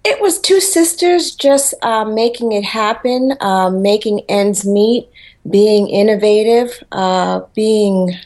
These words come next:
um, just Titi and I against the world. That's what it felt like.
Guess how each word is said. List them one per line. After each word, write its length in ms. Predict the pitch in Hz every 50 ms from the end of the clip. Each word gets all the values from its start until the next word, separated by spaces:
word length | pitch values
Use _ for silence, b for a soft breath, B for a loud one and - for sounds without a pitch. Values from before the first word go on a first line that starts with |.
| - _
um, 640 | 175 175 170 170 170 165 170 165 165 165 165 160 - _ _ _ _ _ _ - - - - - _ _ _ _ _ _ _ _ _ _ _ _ _ _ _
just 400 | - - - - - - - -
Titi 340 | - - 427 427 - - 339
and 100 | 320 320
I 160 | 320 311 302
against 420 | 285 302 285 269 269 269 - -
the 100 | - 240
world. 360 | 214 214 214 220 220 202 185
That's 280 | 190 190 220 233 - -
what 140 | 262 240 175
it 120 | - -
felt 320 | - - 208 185 180 - -
like. 380 | 175 165 151 143 143 143 B